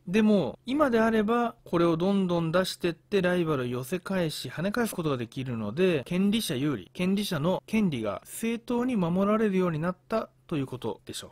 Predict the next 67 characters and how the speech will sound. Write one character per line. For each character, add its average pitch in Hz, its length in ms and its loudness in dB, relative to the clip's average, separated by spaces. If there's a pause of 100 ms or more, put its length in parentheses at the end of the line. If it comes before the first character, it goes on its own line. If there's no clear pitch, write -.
(120)
あ 160 80 0
と、 165 100 -2
こ 165 120 -4
の 147 220 -2
コ - 180 -2
ラ 320 160 6
ム 196 160 4
と - 180 -2
し - 140 -6
て 156 160 -2
書 175 160 0
い 175 100 0
た 156 200 -4
ん 139 120 -4
で 131 80 -4
す - 160 -12
け 147 120 -2
ど、 151 120 -2
こ 139 120 -6
の 127 60 -4
衣 127 100 -6
装 311 300 0
権 165 280 -2
の 120 80 0
範 165 380 0
囲 123 40 -4
は 120 100 -2
出 - 240 -12
願 254 200 -4
後 247 60 -2
に 165 100 -2
狭 240 340 -2
く 170 140 -4
な 147 120 0
る 165 80 -2
の 107 120 -4
か。 - 180 -18
こ 180 80 -2
れ 156 60 2
不 - 120 -8
思 285 200 0
議 320 100 4
な 320 100 2
話 320 360 2
な 285 100 0
ん 220 100 4
で 165 120 2
す - 120 -14
け 165 120 0
ど、 160 120 2
誰 220 280 2
に 190 120 4
聞 214 220 -2
い 208 60 -2
て 226 160 0
も 185 120 2
そ 160 280 -2
う - 20 -2
だ 156 100 0
っ - 40 0
て - 80 -20
言 123 80 -4
う 101 40 -4
ん - 20 -6
で 92 60 -10
す - 100 -16
ね。 139 200 -8